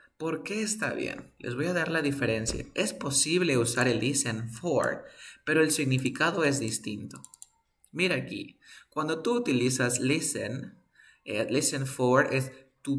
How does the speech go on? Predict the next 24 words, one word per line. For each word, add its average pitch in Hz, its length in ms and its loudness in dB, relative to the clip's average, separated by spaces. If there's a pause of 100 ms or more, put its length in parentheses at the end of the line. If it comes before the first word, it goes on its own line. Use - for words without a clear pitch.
(120)
pay 185 280 0
attention 131 1080 0
to 113 180 -8
sounds 170 640 -2
in 131 320 -2
order 175 560 0
to 113 160 -6
hear 143 380 0
something 120 580 0
expected. - 680 -4 (680)
No 196 280 0
solo 302 480 4
se 135 200 2
pone 196 400 -2
atención, 147 720 0
sino 139 360 0
que 127 160 -2
ya 127 180 2
se 131 220 0
sabe 180 460 2
a 127 100 -4
qué - 160 -6
tipo 151 400 -4
corresponde. 117 880 -2